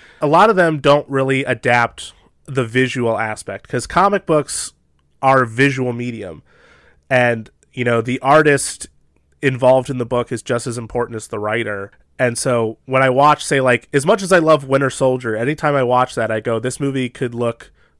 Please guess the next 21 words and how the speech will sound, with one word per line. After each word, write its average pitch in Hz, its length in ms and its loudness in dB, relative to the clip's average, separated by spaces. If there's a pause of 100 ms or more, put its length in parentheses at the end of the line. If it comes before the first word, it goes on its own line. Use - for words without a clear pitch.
(200)
better." 107 340 -4 (140)
Not 190 220 4
to 214 80 0
say 175 260 4
that 143 220 6
every 143 240 4
movie 131 240 0
should 117 180 -8
look 123 160 -6
like 113 140 -4
Scott - 320 -8
Pilgrim, 127 340 0
because 110 300 -12
Scott 123 260 -2
Pilgrim 117 340 -4
was 110 140 -10
perfectly 120 460 -6
tailored 113 420 -4
for 110 140 -6
its 107 160 -10
adaptation. 110 560 -10